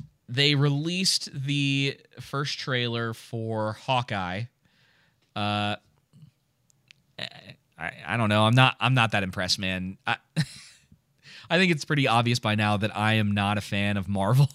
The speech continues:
<laughs> I, I don't know. They, they took a character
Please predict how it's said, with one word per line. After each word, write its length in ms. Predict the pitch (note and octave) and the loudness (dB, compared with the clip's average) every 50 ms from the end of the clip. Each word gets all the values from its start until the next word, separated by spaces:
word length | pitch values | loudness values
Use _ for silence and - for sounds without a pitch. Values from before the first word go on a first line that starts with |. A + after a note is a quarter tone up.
| - - | -8 -20
<laughs> 220 | - - _ _ - A#3 - - _ - C#4 - - _ - - - _ - - - _ - _ _ _ _ - - _ _ _ _ - - - - - - - _ - - _ - - _ _ _ - _ - | -20 -20 _ _ -6 -6 -6 -6 _ -4 -4 -4 -4 _ -6 -6 -6 _ -12 -12 -12 _ -20 _ _ _ _ -20 -20 _ _ _ _ -20 -20 -20 -20 -20 -20 -20 _ -20 -20 _ -20 -20 _ _ _ -20 _ 0
I, 120 | - C#3 C#3 - _ _ _ _ _ _ _ _ _ _ _ _ _ _ _ _ _ _ _ _ _ _ _ _ _ _ _ _ _ _ _ _ _ _ _ _ _ _ _ _ _ _ _ _ _ _ _ _ _ _ - | 2 2 2 2 _ _ _ _ _ _ _ _ _ _ _ _ _ _ _ _ _ _ _ _ _ _ _ _ _ _ _ _ _ _ _ _ _ _ _ _ _ _ _ _ _ _ _ _ _ _ _ _ _ _ -10
I 100 | - E3 | -6 -2
don't 140 | F3+ F3 E3+ | 0 2 4
know. 240 | F#3 F#3+ E3+ - B2 | 4 4 4 4 4
They, 380 | A#2+ D3+ D3+ D#3 D3+ D3+ D3+ - - _ _ _ - | 4 4 4 4 2 0 -4 -10 -18 _ _ _ -10
they 160 | C3+ D#3 D#3 C#3+ | -6 -6 -4 -4
took 220 | - F#3 F#3+ F#3+ | -4 -6 -6 -8
a 60 | F#3+ | -8
character 880 | - - D3 C3+ C3+ C3 B2+ - - A#2+ G#2+ G#2+ G#2+ G#2 G#2+ G#2+ G#2+ - | -6 -4 -2 -2 0 -2 -2 -4 -6 -6 -6 -4 -6 -6 -8 -10 -12 -16